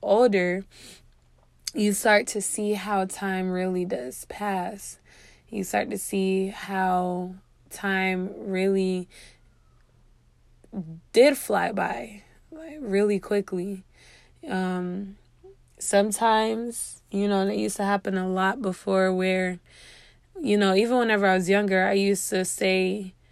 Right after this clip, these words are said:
"Man, I can't wait till I get older so that I can drive," or so that I can just be, uh, independent, and so that I could just be able to buy what I want, or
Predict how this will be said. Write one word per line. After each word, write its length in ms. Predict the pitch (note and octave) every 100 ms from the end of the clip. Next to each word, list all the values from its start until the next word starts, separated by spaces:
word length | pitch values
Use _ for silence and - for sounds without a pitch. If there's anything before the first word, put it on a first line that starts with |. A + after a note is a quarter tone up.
| _ _ _ _ -
"Man, 520 | G3 G#3 G#3+ G3 F#3
I 200 | - G#3
can't 340 | - G#3+ G3+
wait 220 | B3+ G3 -
till 180 | F#3+
I 80 | F#3
get 200 | F#3 F#3+
older 420 | G#3 F#3+ F#3+ F3+
so 120 | E3+ A#3
that 140 | -
I 100 | G#3
can 200 | G3+ F#3
drive," 460 | F3 F#3 F#3+ F#3+ F#3
or 80 | G3
so 400 | - G#3+ G#3+ A#3 - - - -
that 280 | G3 - F#3+
I 100 | F#3+
can 540 | - F#3+ F3+ G3 - - _ -
just 460 | F3 F#3 F#3 F3 - A4+ E3+
be, 540 | F#3 F#3 F#3 F3+ F3 _ - - _ _ _ _ _ _ _ _ _ _ -
uh, 240 | F#3+ F#3
independent, 640 | F#3+ G3 F#3 - G#3 F#3+ F#3
and 280 | F3 F3
so 100 | F3+
that 140 | F#3+ F#3
I 100 | F#3
could 220 | - F3+
just 480 | F#3 F#3 F3+ - - - - _
be 160 | - G3+
able 160 | G3 F#3
to 140 | G3+
buy 400 | F#3 F#3+ G3 F#3+
what 140 | F#3+ F#3+
I 140 | F3+
want, 360 | F3+ F#3 F#3 F3+
or 260 | F3+ F#3+